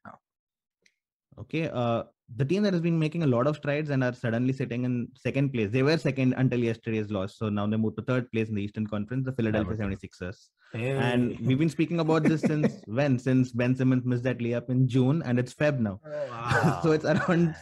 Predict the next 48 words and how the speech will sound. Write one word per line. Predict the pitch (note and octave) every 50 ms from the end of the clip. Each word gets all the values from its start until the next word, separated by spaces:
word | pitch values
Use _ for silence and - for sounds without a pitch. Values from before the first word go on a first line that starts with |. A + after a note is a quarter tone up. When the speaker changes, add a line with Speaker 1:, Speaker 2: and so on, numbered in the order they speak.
| - - - -
Speaker 2:
six, | F#3+ G3 F#3+ - - - - - - - - - -
eight | D#3+ F#3+ F#3+ F#3
months | F#3+ G3+ G3+ G3 -
now | E3 D#3+ C3 A2 A2 - - - - - _
since | _ - D3+ D3+ C#3
we've | C#3+ D3 C#3
been | D3 C#3
talking | C#3+ C#3 C3 C#3+
about | C#3+ C#3
the | C#3
Ben | C3 C3 C3 C3
Simmons | C3 C3+ C3 C3+ C3+ B2
and | B2+ B2 B2
where | A#2+ A#2+ A#2+
is | B2 A#2+
he | B2 A#2
going. | A#2 A#2 A2 G#2+ A2+ B2
He's | C3+ C3+ C3
been | C#3 D3 D3 C#3
linked | C#3 C#3+ C#3+
to | C#3
twenty-nine | C3 C3+ C3 C3 C3 C3 C3
other | B2+ B2 B2+ B2+
teams. | A#2+ - A#2+ A#2+ C#3+ C#3 - _ _ _ _ _ _ D2
Uh, | G2 G#2+ G#2+ G#2+ G#2+ G#2+ G#2+ G#2+ - _ _ _ _ _ _ _ _ _ _ _ _ _ _ _ _ _ _ _ _ _
Speaker 1:
Fantastic. | G#2+ - C3 C3 C#3+
Speaker 2:
we | D3+ D3+ D3+ D3+ C#3 C#3+ D3
started | C3+ - C#3+ C#3 C#3+ E3 F3+ F3+
off | F3 F3 E3
by | F3
saying, | E3 E3 D#3 D3+ D3+ D#3 D#3 D#3 D3+ - G#2+ A2 G#2 - -
"Well, | B2 B2+ C3+ C3+ C3+ C3 B2+
will | B2+ C3 C3
Ben | B2 B2+ B2+ C3 C3
Simmons | C3+ C3+ C3+ C3 C3 C3 C3 C3 - _
get | - B2 A#2+ A#2+ A2+ G#2+ G#2
James | - B2+ A#2+ A#2+ A2
Harden | A#2+ A2 A2 A2+ A2 A2
in | A2 G#2+
return?" | G2 F#2+ F2 F#2 F2 E2+ F#2+ _ _ _ _ _ _ - _ _ _ _ -
No, | - F#2+ G#2 A2
that | A2 A#2 A2
was | C3 C3+
never | C3+ B2+ C3 C3+ C3 B2
happening. | A2 G2 - - G2 G2+ G2+ G#2 G#2+
We | A2
knew | G#2+ G2+ G2+ F#2
that. | F2 F2 F#2